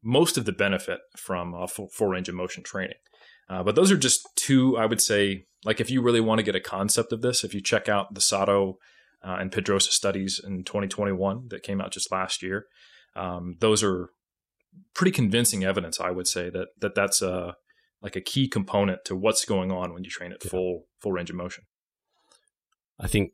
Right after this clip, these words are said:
Speaker 2: r-, really well explained. And actually, yeah, those studies are really nicely comparative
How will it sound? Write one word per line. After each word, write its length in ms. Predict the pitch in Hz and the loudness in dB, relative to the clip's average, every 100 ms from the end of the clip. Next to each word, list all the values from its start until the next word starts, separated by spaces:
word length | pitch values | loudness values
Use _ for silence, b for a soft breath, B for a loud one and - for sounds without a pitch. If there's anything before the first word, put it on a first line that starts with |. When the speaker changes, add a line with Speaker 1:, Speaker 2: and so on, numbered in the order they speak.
| _ 107 | _ -4
Speaker 2:
r-, 120 | 107 | -4
really 280 | 101 110 98 | 2 4 4
well 160 | 92 85 | 4 2
explained. 360 | - 95 87 | 2 2 2
And 100 | 82 | 2
actually, 260 | 82 - 80 | 0 -2 -4
yeah, 220 | 78 82 | -2 -2
those 220 | 87 87 | 0 2
studies 380 | - 90 82 80 | 2 2 2 0
are 280 | 85 85 82 - _ _ 101 | 0 0 -2 -10 _ _ 0
really 240 | 101 104 | 2 4
nicely 420 | 101 98 - 92 | 4 2 0 -2
comparative 600 | - 87 - 104 113 120 | -2 -2 0 0 0 -2